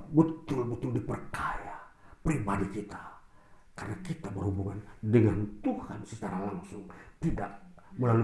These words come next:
perantara. Kita akan bertanggung jawab karena, kepada Tuhan, bukan kepada gereja. Kita bukan bertanggung jawab kepada, uh, pendeta. Setiap orang bertanggung jawab kepada Tuhan. Jadi jemaat,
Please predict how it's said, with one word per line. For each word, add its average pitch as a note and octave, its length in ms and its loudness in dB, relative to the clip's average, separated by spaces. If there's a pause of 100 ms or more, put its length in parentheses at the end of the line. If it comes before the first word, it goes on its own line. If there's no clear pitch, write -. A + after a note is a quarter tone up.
perantara. G2+ 720 -2 (480)
Kita C3+ 400 -6
akan C3+ 160 -2
bertanggung A#2 320 4
jawab A#2+ 200 4
karena, G#2+ 160 -2 (200)
kepada A2 220 -4 (100)
Tuhan, - 260 -8 (220)
bukan A2 240 4
kepada G#2 320 0
gereja. F#2 560 2 (320)
Kita D3+ 240 8
bukan C3+ 320 4
bertanggung A#2+ 320 2
jawab A#2 240 2
kepada, G#2+ 480 -2 (320)
uh, G2+ 160 -8
pendeta. F#2 720 0
Setiap F3 560 4 (160)
orang A2+ 320 2
bertanggung G#2+ 400 4
jawab G#2 240 0
kepada F#2 200 -6 (120)
Tuhan. - 280 -12 (840)
Jadi G2 240 -6
jemaat, G2+ 400 0